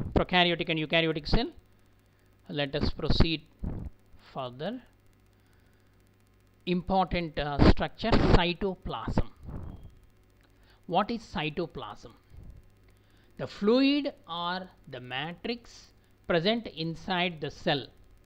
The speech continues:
bounded by cellular membrane, cell membrane. It is called as a cytoplasm. Cytoplasm is also called as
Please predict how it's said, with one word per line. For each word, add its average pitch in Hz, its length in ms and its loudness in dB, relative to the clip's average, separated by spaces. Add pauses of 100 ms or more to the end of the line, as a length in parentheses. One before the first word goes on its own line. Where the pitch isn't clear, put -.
(760)
bounded 165 560 2
by 226 380 0
cellular 160 760 0 (400)
membrane, 139 560 -2
cell 160 240 -6
membrane. 127 560 -10 (400)
It - 140 -18
is 131 120 -12
called 123 320 -8
as 135 220 -6
a 262 140 -4 (440)
cytoplasm. 143 840 -6 (100)
Cytoplasm 170 600 -2
is 156 60 -10
also 165 420 -6
called 147 320 -6
as 139 200 -8